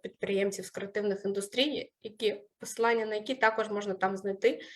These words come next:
Там всі методологічні матеріали, все. Але якщо потрібно, подроб-, е, трошки подробніше про курс, детальніше,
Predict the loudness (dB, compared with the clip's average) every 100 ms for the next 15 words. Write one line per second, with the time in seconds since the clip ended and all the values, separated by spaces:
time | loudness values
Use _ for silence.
0 | -20 _ 0 0 2 0 0 0 -2 0
1 | -2 -4 -2 -2 0 0 4 6 4 0
2 | -4 -6 -6 -12 -14 0 8 10 10 8
3 | 6 6 4 4 0 0 2 6 6 6
4 | 4 6 6 4 2 2 4 2 2 -2
5 | 2 2 2 -2 -2 -2 2 2 2 -8
6 | -18 -4 0 6 6 6 0 0 -2